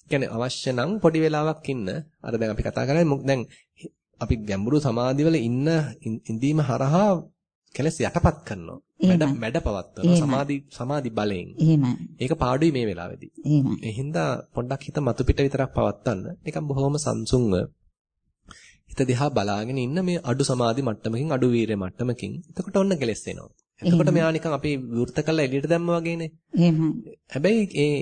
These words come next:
Speaker 1: ඒ, ඒ, ඒව එද්දි හැබැයි අපි ප්‍රඥාවෙන් දැක දැක හිත, හිත මුදව ගන්න ඕනේ. හිත
Speaker 2: හ්ම්.
Speaker 1: කෙලසෙන්න නොදී රැක ගන්න ඕනේ.
Speaker 2: එහෙමයි.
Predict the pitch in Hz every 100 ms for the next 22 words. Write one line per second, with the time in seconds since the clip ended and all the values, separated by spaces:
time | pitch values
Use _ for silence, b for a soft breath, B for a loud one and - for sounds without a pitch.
0 | - 120 135 - - 123 110 98 - _
1 | _ _ - 117 139 - 104 104 135 233
2 | 185 190 214 175 175 117 101 139 151 147
3 | 170 156 110 - 131 139 208 220 156 -
4 | 139 151 143 156 127 104 92 90 82 101
5 | 117 131 123 120 - - 107 - 127 127
6 | 110 107 95 95 120 151 202 131 143 123
7 | 87 87 82 - 170 175 147 131